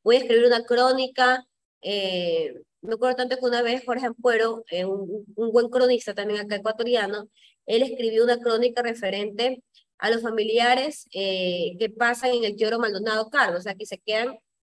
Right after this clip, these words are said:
durmiendo por sus familiares enfermos, ¿no? Y hizo una crónica y él fue a dormir tres días al Teodoro Maldonado Cardo, porque tenía que experimentar, porque no es lo mismo que te cuenten, "Ay,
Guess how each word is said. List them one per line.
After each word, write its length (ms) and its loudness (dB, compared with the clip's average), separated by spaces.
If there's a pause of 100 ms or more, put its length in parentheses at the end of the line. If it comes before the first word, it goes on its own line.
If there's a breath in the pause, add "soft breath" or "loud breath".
durmiendo 840 0
por 140 -4
sus 140 -18
familiares 460 -4
enfermos, 520 0
¿no? 340 0 (320 loud breath)
Y 300 -4
hizo 140 -2
una 240 0
crónica 680 2
y 280 2
él 180 4
fue 460 2
a 120 2
dormir 480 0
tres 260 2
días 280 2
al 80 -4
Teodoro 240 6
Maldonado 400 2
Cardo, 340 -2 (760)
porque 240 4
tenía 260 2
que 60 -2
experimentar, 680 -2
porque 200 -2
no 80 2
es 60 2
lo 40 -2
mismo 100 -4
que 100 -4
te 200 -4
cuenten, 380 2
"Ay, 80 0